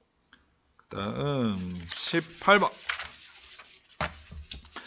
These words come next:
자, 그것은 나의 할머니였다니까 it was my grandma. 그래서 답은 삼 번 들어가야 되겠죠? 그래서 나에게 그 이야기를 해준 사람은. 그래서 이 tell 동사가 사형식 동사가 되어서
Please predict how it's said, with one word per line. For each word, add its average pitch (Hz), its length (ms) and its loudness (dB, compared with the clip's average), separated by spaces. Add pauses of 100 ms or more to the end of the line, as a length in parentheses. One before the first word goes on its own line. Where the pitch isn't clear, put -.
(220)
자, 135 280 10
그것은 208 480 12
나의 151 240 12
할머니였다니까 170 960 10
it 120 160 8
was 160 640 10
my 120 260 6
grandma. 127 600 4 (520)
그래서 107 300 2
답은 117 300 4
삼 202 200 4
번 214 160 12
들어가야 143 340 12
되겠죠? 120 520 8 (140)
그래서 113 280 4 (280)
나에게 120 680 10
그 - 140 4
이야기를 120 580 8
해준 185 280 6
사람은. 139 440 6
그래서 127 240 8
이 117 140 4
tell 226 220 12
동사가 190 440 12
사형식 147 560 8
동사가 127 400 8
되어서 123 560 12